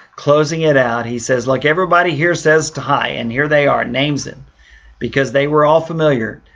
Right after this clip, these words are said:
with the church at Colossae. "And here, I want you to tell these people hi for me." And that, he does that especially in the book of Romans. And amazingly enough, again, as best we can tell, Paul had not been to either place, and yet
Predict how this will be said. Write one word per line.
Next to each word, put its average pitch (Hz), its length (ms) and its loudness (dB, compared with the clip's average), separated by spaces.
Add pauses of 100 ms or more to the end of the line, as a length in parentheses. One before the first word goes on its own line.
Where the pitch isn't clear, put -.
(220)
with 120 160 -4
the 123 80 -8
church 120 360 -4
at 127 240 -8
Colossae. 117 600 -8 (260)
"And 147 240 0
here, 156 240 2
I 160 60 2
want 160 260 0
you 175 60 -2
to 160 100 -4
tell 160 220 2
these 160 220 -4
people 143 300 -2
hi 120 220 -6
for 131 140 -12
me." 127 300 -14
And 123 200 -4
that, 139 180 2
he 143 100 0
does 156 220 4
that 147 140 4
especially 143 720 -2
in 127 80 -6
the 131 60 -6
book 127 240 -4
of 131 140 -6
Romans. 165 640 -4 (440)
And 143 140 0
amazingly 170 680 0
enough, 180 380 0
again, 160 420 -2
as 123 140 -4
best 151 320 -2
we 202 80 0
can 196 180 -6
tell, 220 280 -2
Paul 165 260 0
had 160 80 2
not 170 180 -2
been 196 140 -4
to 190 60 -2
either 180 260 -4
place, 156 400 -4
and 127 100 -8
yet 151 380 -2